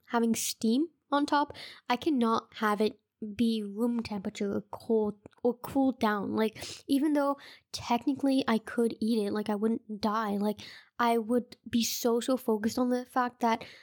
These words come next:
the temperature of the food didn't make sense to me that I would be unable to enjoy it. And, I mean, when you think about making food hot as quickly and efficiently as possible, that is the microwave.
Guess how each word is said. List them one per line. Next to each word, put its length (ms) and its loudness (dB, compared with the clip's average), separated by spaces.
the 320 0
temperature 380 -2
of 60 -2
the 80 -4
food 240 0
didn't 300 2
make 240 2
sense 280 -2
to 100 0
me 220 2
that 260 2
I 100 2
would 180 -4
be 240 -4
unable 560 0
to 400 -2
enjoy 320 4
it. 200 0
And, 300 2
I 80 4
mean, 260 2
when 200 2
you 120 2
think 240 0
about 340 -2
making 560 2
food 440 0
hot 580 -2
as 220 0
quickly 360 0
and 80 4
efficiently 460 0
as 80 -4
possible, 520 0
that 280 2
is 380 -2
the 60 2
microwave. 600 -2